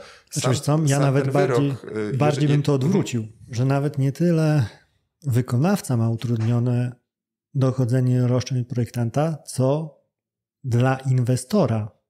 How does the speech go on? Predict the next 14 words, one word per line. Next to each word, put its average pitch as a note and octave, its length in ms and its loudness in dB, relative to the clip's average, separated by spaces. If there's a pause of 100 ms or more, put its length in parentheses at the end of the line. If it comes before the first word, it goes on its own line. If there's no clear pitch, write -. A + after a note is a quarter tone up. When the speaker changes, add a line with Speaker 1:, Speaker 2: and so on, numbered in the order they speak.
(260)
Speaker 1:
kłócenie C#3 560 -2
się C3+ 160 -4
z - 60 -12
projektantem, B2+ 800 -2
to C#3 120 -4
jest C3+ 220 -4
tak - 300 -6 (180)
makiawelistycznie C3 960 0
patrząc, C#3 640 0 (360)
to C3+ 120 -2
nie D3+ 380 2
jest E3+ 280 -2
mądra C3 500 0
decyzja. A2+ 520 -2